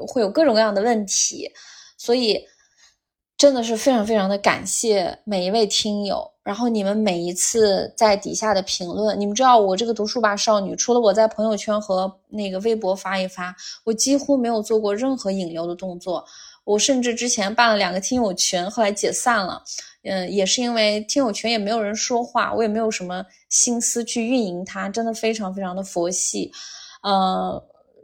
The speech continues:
那说到这里，如果大家还是说想要有一个读书吧少女的听友群，我欢迎你们加我的微信，呃，Frida二零一八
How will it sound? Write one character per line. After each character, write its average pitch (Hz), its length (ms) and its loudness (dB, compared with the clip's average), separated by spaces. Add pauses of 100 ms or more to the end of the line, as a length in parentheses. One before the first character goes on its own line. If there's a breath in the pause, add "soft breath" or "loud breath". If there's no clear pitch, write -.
(240)
那 269 200 4
说 294 160 6
到 269 140 10
这 254 160 4
里， 208 240 -2
如 214 100 -2
果 226 100 6
大 208 160 6
家 202 460 2
还 196 220 -4
是 226 180 2
说 214 460 4 (320 loud breath)
想 196 260 0
要 294 140 4
有 220 160 4
一 170 80 -2
个 190 80 0
读 196 160 -6
书 214 100 -6
吧 196 100 2
少 208 200 0
女 190 80 -4
的 175 80 -14
听 - 180 -6
友 196 140 -6
群， 190 280 -10 (420 loud breath)
我 202 100 -2
欢 269 240 2
迎 240 120 0
你 214 120 -4
们 170 280 -6
加 202 200 2
我 190 80 2
的 165 80 -6
微 185 200 -2
信， 190 380 -4 (440 loud breath)
呃， 180 340 -8
Frida 220 560 0
二 220 160 0
零 185 180 -2
一 214 80 -2
八 220 360 -6